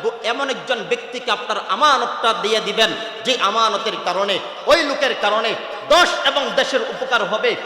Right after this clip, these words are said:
ইসলামের উপকার হবে, এমন যদি মনে নিয়ত থাকে, ইনশাআল্লাহ এই আপনার আমানত হাসরের ময়দানে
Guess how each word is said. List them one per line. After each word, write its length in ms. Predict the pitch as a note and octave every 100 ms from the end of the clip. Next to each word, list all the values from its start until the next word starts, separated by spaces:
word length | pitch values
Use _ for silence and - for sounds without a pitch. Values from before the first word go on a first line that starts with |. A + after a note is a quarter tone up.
| -
ইসলামের 520 | C4 - F4 F4+ D#4+ C#4+
উপকার 340 | C#4 - C4+ B3
হবে, 300 | A3+ B3 G#3 - -
এমন 320 | G3+ B3 C4 A3+
যদি 200 | A#3 G#3+
মনে 340 | G3+ G#3+ G#3
নিয়ত 260 | G3+ B3+ C#4 -
থাকে, 260 | A3 G3+ G3 - - -
ইনশাআল্লাহ 640 | C4 B3+ A#3+ A3 A3 A#3 - -
এই 120 | B3 C4
আপনার 420 | - - D4+ C#4+
আমানত 520 | - C#4+ F4+ F4 F4 - - -
হাসরের 320 | B3 D4 C#4
ময়দানে 520 | A#3+ A#3+ A3+ A#3 B3